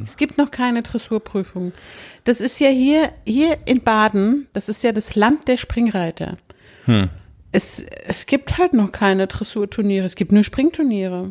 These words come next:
Speaker 2: Soll ich mich beruflich noch mal anders orientieren, dass wir irgendwie, also wo wä-, wo, wo wäre denn gut Dressurreiten in Deutschland?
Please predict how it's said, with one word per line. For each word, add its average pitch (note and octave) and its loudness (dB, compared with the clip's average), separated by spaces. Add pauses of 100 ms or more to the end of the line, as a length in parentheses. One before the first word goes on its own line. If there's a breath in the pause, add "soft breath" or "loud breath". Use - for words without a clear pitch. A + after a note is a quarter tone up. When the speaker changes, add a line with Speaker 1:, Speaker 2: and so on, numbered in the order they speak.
Speaker 2:
Soll - 4
ich C3+ 0
mich D#3+ 2
beruflich D3 0
noch C#3+ 0
mal C3+ 2
anders C#3 0
orientieren, C#3 2
dass G2+ -2
wir A#2 2
irgendwie, A#2 -2
also G#2+ 0
wo C#3+ 6
wä-, D#3 6
wo, C3+ 2
wo D3+ 6
wäre D#3+ 4
denn C3+ 4
gut D#3+ 2
Dressurreiten A2 2
in G2+ -2
Deutschland? G#2 0